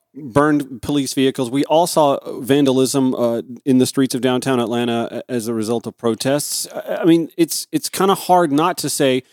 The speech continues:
"Well, we do see evidence of some sort of violent activity, so we're just gonna lump it all in together." Is that kind of what i-, i-, i-, is accom-, is, is that helping to accomplish that goal for the Attorney General and those who are kind of portraying the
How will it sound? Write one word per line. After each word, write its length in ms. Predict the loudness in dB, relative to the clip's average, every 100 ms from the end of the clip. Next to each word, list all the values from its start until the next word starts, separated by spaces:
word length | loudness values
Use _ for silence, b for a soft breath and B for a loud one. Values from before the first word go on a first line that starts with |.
| _ 0
"Well, 340 | 4 4 0 _
we 140 | 0 2
do 180 | 0
see 200 | 2 2
evidence 440 | 2 4 4 2 2
of 160 | -2
some 160 | 0 0
sort 200 | 2 2
of 100 | 2 -2
violent 440 | -2 0 0 0
activity, 680 | -4 -6 -2 2 4 2 0
so 600 | 0 4 6 6 4 0 _ _ _ -2
we're 100 | 0
just 160 | 4
gonna 180 | 4 4
lump 300 | 4 4 4
it 60 | 2
all 200 | 4 4
in 140 | 2
together." 360 | 0 2 4 4
Is 100 | 2
that 120 | -2
kind 180 | 0 2
of 60 |
what 180 | 2 0
i-, 160 | -2 -2
i-, 260 | -4 -8 -6
i-, 140 | -4 -2 0
is 180 | 0
accom-, 320 | 0 0 0 -2
is, 160 | -6 -6
is 120 | -2
that 120 | -2
helping 240 | 0 0 2
to 80 | 2
accomplish 480 | 0 -2 0 0
that 180 | 0 0
goal 260 | 4 4 4
for 180 | 2 4
the 160 | 4
Attorney 260 | 4 2 2
General 320 | 2 2 2
and 100 | 4
those 180 | 2 2
who 100 | 0
are 160 | 0
kind 180 | -2 -4
of 100 | -4
portraying 500 | -6 -4 0 0 0
the 260 | 0 -2